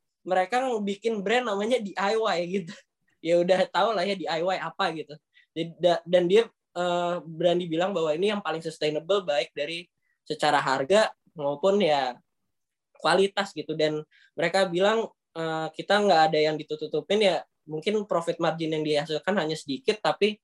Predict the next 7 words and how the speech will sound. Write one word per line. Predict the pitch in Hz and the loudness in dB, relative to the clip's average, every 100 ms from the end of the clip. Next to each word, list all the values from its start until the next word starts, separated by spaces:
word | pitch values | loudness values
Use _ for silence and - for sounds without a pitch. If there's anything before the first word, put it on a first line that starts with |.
| _ _ _ | _ _ _
bagaimana | - 156 160 160 170 220 190 - _ | -2 2 2 2 2 2 2 -4 _
supporter-supporternya | - 170 160 156 156 156 - 160 151 - 147 147 | -8 -2 -2 -2 -4 -6 -8 -2 -2 0 -4 -2
San | 143 143 | -4 -4
Pauli | 139 135 147 | -2 0 0
ini | 196 | 0
benar-benar | 165 151 160 190 | 0 0 2 2
merasa | 165 143 151 | 2 -2 0